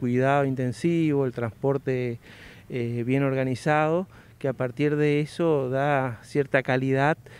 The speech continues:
en todos los aspectos a que hacen la higiene, seguridad y todos los aspectos que hoy, por,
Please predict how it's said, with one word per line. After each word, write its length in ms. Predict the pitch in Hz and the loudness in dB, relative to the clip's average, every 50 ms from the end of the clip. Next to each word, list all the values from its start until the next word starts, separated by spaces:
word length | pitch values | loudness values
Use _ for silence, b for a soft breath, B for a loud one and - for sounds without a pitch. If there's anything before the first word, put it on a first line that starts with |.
| B B B B | B B B B
en 120 | 139 127 123 | -4 -4 -2
todos 220 | - 135 139 143 | 0 2 2 2
los 160 | 143 143 139 | 2 0 0
aspectos 580 | 135 123 - - - 139 139 139 - 151 139 139 | -2 -4 -6 -4 -2 -2 -2 -2 0 -2 -2 -2
a 60 | 135 | -2
que 200 | - - 127 123 | -4 -4 -4 -4
hacen 320 | 123 131 - - 135 123 | -2 -4 -4 -6 -6 -6
la 60 | 120 113 | -4 -6
higiene, 680 | 113 - - 151 139 135 143 143 135 131 131 131 120 | -8 -6 -4 -2 0 2 2 2 2 0 0 -2 -2
seguridad 760 | - - 123 120 123 120 120 123 127 135 139 139 135 131 127 - | -2 -4 -4 -4 -2 -2 0 0 2 2 2 2 2 2 0 -2
y 80 | 113 110 | -6 -8
todos 200 | - 131 131 131 | -4 -4 -2 -2
los 140 | 131 131 135 | -2 -2 -4
aspectos 640 | 135 127 - - - 135 139 135 - - 147 139 | -4 -6 -4 -2 -2 -2 -2 -2 -2 -2 -2 -2
que 140 | - 135 127 | -2 -4 -4
hoy, 260 | 123 127 135 151 156 B B B B B B B B B B - - - | -2 0 -2 -2 -4 B B B B B B B B B B -20 -8 -4
por, 180 | 143 139 139 | -2 -2 -2